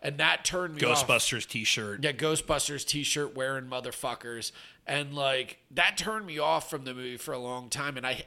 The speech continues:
Speaker 1: I hate that because it's not a valid criticism against
Speaker 2: Yeah.
Speaker 1: the film itself. It's just the fans
Speaker 2: It's like
Speaker 1: kinda
Speaker 2: Fight
Speaker 1: suck.
Speaker 2: Club.
Speaker 1: Yeah,
Speaker 2: Yeah.
Speaker 1: exactly.
Speaker 2: <laughs>
Speaker 1: Fight
Speaker 2: Yeah.
Speaker 1: Club is a, is a perfect example of a, another kind of cult movie that has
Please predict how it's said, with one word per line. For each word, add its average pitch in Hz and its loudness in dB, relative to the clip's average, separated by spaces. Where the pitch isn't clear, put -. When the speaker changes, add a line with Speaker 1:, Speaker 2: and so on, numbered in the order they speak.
Speaker 1:
I 143 2
hate 262 2
that 147 6
because 135 -4
it's 127 -6
not 165 4
a 131 2
valid 127 -2
criticism 123 -4
against 113 -6
Speaker 2:
Yeah. 110 -8
Speaker 1:
the - -20
film 127 -10
itself. 123 -6
It's 107 -8
just - -4
the 107 -8
fans 113 -4
Speaker 2:
It's 170 2
like 202 6
Speaker 1:
kinda - 0
Speaker 2:
Fight 123 6
Speaker 1:
suck. 135 4
Speaker 2:
Club. 104 -2
Speaker 1:
Yeah, 147 2
Speaker 2:
Yeah. 185 8
Speaker 1:
exactly. 180 8
Speaker 2:
<laughs> - -6
Speaker 1:
Fight 139 8
Speaker 2:
Yeah. 117 4
Speaker 1:
Club 147 0
is 120 -4
a, 123 -6
is 110 -6
a 110 -6
perfect 139 -2
example 117 -6
of 98 -10
a, 98 -10
another 107 -8
kind 131 -8
of 98 -16
cult 131 -6
movie 123 -8
that 107 -10
has 120 0